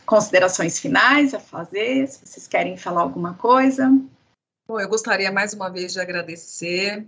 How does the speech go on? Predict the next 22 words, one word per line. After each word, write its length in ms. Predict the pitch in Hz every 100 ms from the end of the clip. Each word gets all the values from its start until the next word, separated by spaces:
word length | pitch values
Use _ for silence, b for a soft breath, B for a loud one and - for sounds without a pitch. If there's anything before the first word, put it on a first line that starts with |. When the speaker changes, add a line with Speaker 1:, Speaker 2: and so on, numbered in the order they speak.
| _ _ -
Speaker 2:
né? 180 | 147 180
A 100 | 175
Paula 420 | - 180 202 202
não 80 | 196
está 300 | 196 226 190
aqui, 600 | - 226 226 285 302 _
mas 220 | 202 220
está 340 | 226 - 226 208
super 500 | - 277 320 320 294
presente, 920 | 254 247 202 190 190 196 208 - -
né? 300 | 180 190 214
Então, 600 | 208 208 214 226 233 233 -
eu 100 | 202
acho 180 | 214
que 380 | - 220 214 - -
esse 300 | 226 247 254
reconhecimento 920 | 254 254 247 247 - 240 226 240 240
da 140 | 208 208
instituição 680 | - - 208 - 202 190 -
é 120 | 233
muito 360 | 247 226 226 214
importante. 800 | 190 190 - 180 175 175 -